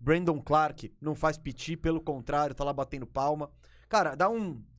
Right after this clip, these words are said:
enfim, dá, dá muito gosto de ver esse cara, assim, tipo, e, e ele não tem, ele não salta, ele não tem arremesso, ele,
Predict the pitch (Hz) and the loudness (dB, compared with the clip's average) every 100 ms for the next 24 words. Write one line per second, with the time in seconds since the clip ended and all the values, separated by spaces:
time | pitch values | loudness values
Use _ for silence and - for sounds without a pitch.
0 | _ _ - 208 - 170 165 202 202 214 | _ _ -4 -2 -2 -2 0 2 2 0
1 | 254 262 185 190 220 180 202 202 - 202 | -2 -4 0 0 0 -4 -4 -6 -2 0
2 | 180 135 - 123 107 135 - 165 160 160 | 2 0 -6 -10 -10 -12 -8 -2 -2 -4
3 | - _ - 175 180 185 226 240 170 160 | -14 _ -4 0 0 0 0 0 2 0
4 | 185 - 190 160 131 156 143 147 - 131 | 0 2 2 2 2 0 0 -2 -4 -4
5 | 165 185 170 160 160 170 170 | -2 0 0 0 -2 -4 -4